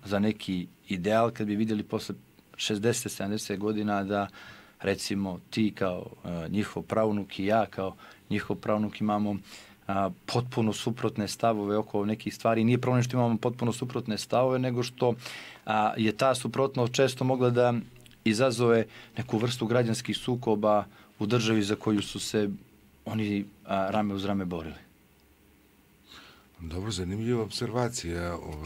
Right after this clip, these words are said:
Speaker 2: ima tih prim-, primjera u, i u mojoj kući da istim čovjekom bio inspirisan obje političke strane o-, o-, političkog spektra.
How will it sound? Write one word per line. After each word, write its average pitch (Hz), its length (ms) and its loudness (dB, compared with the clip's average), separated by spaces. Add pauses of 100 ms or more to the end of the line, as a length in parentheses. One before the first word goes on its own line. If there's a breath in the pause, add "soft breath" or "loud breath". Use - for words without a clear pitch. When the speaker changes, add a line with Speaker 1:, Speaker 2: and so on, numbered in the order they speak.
(160)
Speaker 2:
ima 101 320 -2
tih 98 260 -6
prim-, 107 280 -4
primjera 95 600 -4
u, 87 500 -2
i 90 120 -2
u 90 40 0
mojoj 92 320 0
kući 98 360 -6
da 76 160 -6
istim 95 420 -4
čovjekom 92 560 -4 (400)
bio 98 240 0
inspirisan 90 760 -6
obje 95 340 0
političke 92 600 -6
strane 92 480 -2 (160)
o-, - 220 -8 (120)
o-, 80 220 -4 (120)
političkog 90 540 -6
spektra. - 440 -10